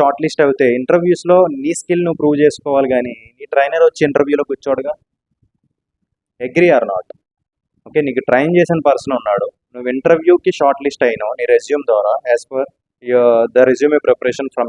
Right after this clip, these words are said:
your trainer, you got shortlisted for the interview. So ఇంటర్వ్యూకి వెళ్ళిన తర్వాత నువ్వు పెర్ఫామ్ చేయాలి, కానీ నా ట్రైనర్ వచ్చి పెర్ఫామ్ చేయమంటే చేయడుగా. So నువ్వు చేసే పెర్ఫార్మెన్స్‌ని బట్టి నీకు జాబ్ వస్తుంది, రైట్? So నేను ఒకటే చెప్తున్నా, నువ్వు నాలెడ్జ్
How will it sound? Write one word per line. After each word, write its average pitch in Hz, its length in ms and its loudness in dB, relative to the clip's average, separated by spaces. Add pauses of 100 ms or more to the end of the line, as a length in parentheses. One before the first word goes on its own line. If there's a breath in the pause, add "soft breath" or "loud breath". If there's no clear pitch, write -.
your 120 80 4 (120)
trainer, 107 300 -4 (120)
you - 60 -20 (100)
got 170 160 -6
shortlisted 143 520 -2
for 117 160 -10
the 165 160 0
interview. 139 300 -2 (460)
So - 40 -2 (120)
ఇంటర్వ్యూకి 208 460 0
వెళ్ళిన 196 280 4
తర్వాత 180 280 2 (120)
నువ్వు 180 140 4 (100)
పెర్ఫామ్ 180 380 0
చేయాలి, 170 300 4
కానీ 170 180 -4 (240)
నా 131 140 -8
ట్రైనర్ 160 360 -2
వచ్చి 175 180 -8 (180)
పెర్ఫామ్ 160 360 -4
చేయమంటే 147 400 -2
చేయడుగా. 143 360 2 (1000)
So - 60 -14 (160)
నువ్వు 170 260 2
చేసే 175 240 2 (100)
పెర్ఫార్మెన్స్‌ని 151 600 0
బట్టి 143 220 -8 (220)
నీకు 143 200 -12 (380)
జాబ్ - 260 0
వస్తుంది, - 280 -20 (400)
రైట్? 175 200 -2 (260)
So 143 140 -6
నేను 131 180 0
ఒకటే 190 200 0 (100)
చెప్తున్నా, 165 360 0 (180)
నువ్వు 139 240 -6
నాలెడ్జ్ 151 280 2